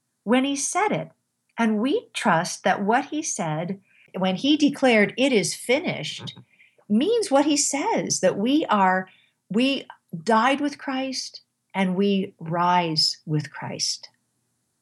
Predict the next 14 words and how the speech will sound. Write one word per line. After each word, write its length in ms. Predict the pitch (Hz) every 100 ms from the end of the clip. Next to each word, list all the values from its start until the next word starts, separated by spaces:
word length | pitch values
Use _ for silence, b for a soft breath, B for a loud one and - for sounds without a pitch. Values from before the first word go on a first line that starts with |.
| _ - B B B
But 340 | - 220 208 - _ _ _ _ -
it's 160 | 208
not 300 | 220 208 208
going 180 | 247 233
to 60 | 220
happen 400 | 202 180 185 170
in 80 |
isolation. 880 | 165 160 156 165 160 156 - 156 151 _ _
So 180 | - 190
the 220 | 156 -
first 300 | 196 196 -
thing 180 | 226 220
to 120 | 240
do 460 | 202 180 156 147